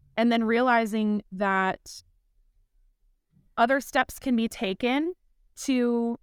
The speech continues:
increase your quality of living and live the life that you wanna live. Just 'cause you're in construction doesn't mean you can't take vacations or have, um, free time, uh, which I think is another, it's like,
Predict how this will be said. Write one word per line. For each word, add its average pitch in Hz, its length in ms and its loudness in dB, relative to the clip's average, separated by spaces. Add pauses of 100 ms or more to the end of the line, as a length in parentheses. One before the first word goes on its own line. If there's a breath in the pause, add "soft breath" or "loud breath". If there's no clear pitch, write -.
increase 254 400 0
your 226 100 0
quality 190 420 0
of 185 120 -2
living 190 480 0
and 202 280 0
live 214 240 0
the 240 100 2
life 185 260 0
that 190 140 -4
you 190 100 -4
wanna 185 220 0
live. 185 440 -2
Just - 220 -6
'cause 392 140 -4
you're 370 120 0
in 320 60 -2
construction 233 580 -2
doesn't 196 220 -2
mean 208 140 -2
you 202 80 -4
can't - 260 -6
take 196 200 -6
vacations 180 760 -6 (340)
or 190 500 2 (120)
have, 190 580 0 (440)
um, 175 540 0 (580)
free 240 360 -2
time, 156 540 -2 (520)
uh, 208 340 2
which 226 200 -2
I 247 120 2
think 262 220 0
is 285 140 0
another, 214 640 2 (140)
it's 208 140 -4
like, 214 260 0